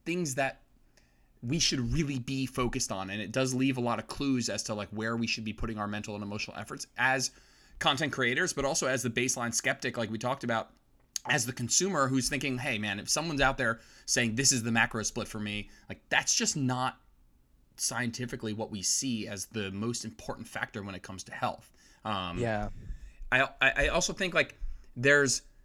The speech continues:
Speaker 1: th-,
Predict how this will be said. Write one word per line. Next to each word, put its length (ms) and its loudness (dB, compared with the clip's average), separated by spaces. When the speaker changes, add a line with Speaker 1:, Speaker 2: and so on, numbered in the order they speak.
Speaker 1:
th-, 1800 -8